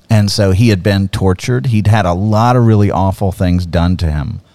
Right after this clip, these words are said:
when he wrote the book of Revelation. And so God was kind enough to give him a vision of what was coming for him.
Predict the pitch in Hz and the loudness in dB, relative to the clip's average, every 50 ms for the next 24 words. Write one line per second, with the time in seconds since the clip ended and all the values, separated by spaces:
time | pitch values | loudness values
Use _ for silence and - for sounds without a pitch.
0 | _ _ _ _ _ _ _ _ 101 98 90 87 98 98 87 90 92 87 - - | _ _ _ _ _ _ _ _ -2 0 2 2 2 4 4 2 2 0 0 -2
1 | 85 78 92 87 - 87 85 87 85 82 82 82 85 87 90 - - - - 92 | -2 -2 -2 -2 0 0 0 0 0 0 0 0 0 0 -2 -4 -6 -6 -6 -8
2 | - - _ _ _ _ _ _ - - 95 98 107 95 98 104 113 123 107 101 | -8 -12 _ _ _ _ _ _ -4 -2 0 0 0 0 2 0 2 2 2 0
3 | 98 - - 107 117 131 139 117 90 85 80 - - 95 92 85 104 90 104 101 | 0 0 0 2 2 2 2 2 0 0 0 -2 -2 -2 0 0 0 2 2 2
4 | 98 95 90 80 82 107 123 117 110 98 87 85 85 87 82 104 - - - 98 | 2 2 0 0 2 2 2 4 2 2 2 0 -2 0 0 -2 0 0 -2 -4
5 | - - - 131 156 180 131 85 78 - 85 82 76 - - 87 | -4 -2 0 0 2 2 0 0 -2 -2 -2 -2 -2 -2 -4 -8